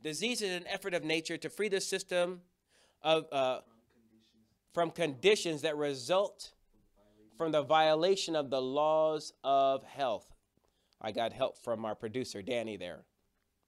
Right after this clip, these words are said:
Speaker 1: Thank you. Disease is the result, not the cause. To fight the disease, you have to fight the cause. And, and we were talking,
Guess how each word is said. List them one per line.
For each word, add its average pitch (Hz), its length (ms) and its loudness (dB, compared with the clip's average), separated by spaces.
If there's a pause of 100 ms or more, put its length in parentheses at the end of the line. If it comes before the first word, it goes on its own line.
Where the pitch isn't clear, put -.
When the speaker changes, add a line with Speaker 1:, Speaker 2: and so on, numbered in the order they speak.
(600)
Speaker 1:
Thank 131 260 -6
you. 76 120 -20 (1120)
Disease 185 1000 -2
is 175 300 2
the 165 120 0
result, 156 840 0 (260)
not 160 360 -4
the 160 80 -4
cause. 131 640 -2 (1800)
To 170 120 2
fight 220 400 2
the 196 100 0
disease, 165 580 -2
you 185 100 0
have 180 140 0
to 180 100 -2
fight 185 320 -4
the 175 80 -4
cause. 170 420 4
And, 147 120 -2 (200)
and 160 140 2
we 226 140 0
were 185 100 2
talking, 190 480 -2